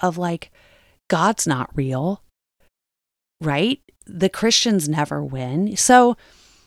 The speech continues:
again, not to, to harp on this too much, but when you start to look at movies, you always see the hero. You always see the villain. And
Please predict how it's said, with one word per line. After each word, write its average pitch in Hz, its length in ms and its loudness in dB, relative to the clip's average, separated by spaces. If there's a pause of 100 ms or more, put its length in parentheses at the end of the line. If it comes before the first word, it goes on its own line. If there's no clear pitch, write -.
(360)
again, 185 400 -4 (440)
not 196 320 6
to, 180 160 0 (180)
to - 140 -4
harp 180 320 -2
on 170 100 2
this 156 180 -2
too - 200 -2
much, 151 320 -4
but 175 120 -2
when 170 140 -2
you 165 100 0
start 156 320 -4
to 220 100 -6
look 214 180 -6
at 247 120 -4
movies, 147 560 -2 (720)
you 175 180 2
always 170 220 4
see - 160 0
the 180 80 0
hero. - 520 -6 (260)
You 170 200 2
always 165 340 4
see 165 580 -2
the 175 180 4
villain. 143 520 2 (140)
And 156 460 2